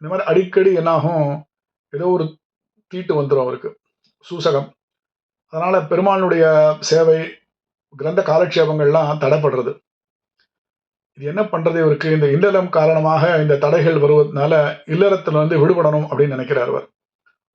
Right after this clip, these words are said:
துறவறம் போகணும் அப்படின்னு. ஏன்னா சன்னியாசிகளுக்கு வந்து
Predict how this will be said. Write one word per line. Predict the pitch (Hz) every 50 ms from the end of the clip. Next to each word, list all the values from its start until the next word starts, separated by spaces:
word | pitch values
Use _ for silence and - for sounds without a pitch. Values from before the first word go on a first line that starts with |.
| _ -
துறவறம் | 160 185 185 185 175 156 143
போகணும் | 143 139 143 143 139 131
அப்படின்னு. | - 135 131 131 156 - - _ _ _ _ _ _ _ _ _ _ _ _ _ _ _ _ _
ஏன்னா | 170 170 -
சன்னியாசிகளுக்கு | 151 160 185 202 208 - 202 190 180 170 170 160
வந்து | 151 156 160 175 175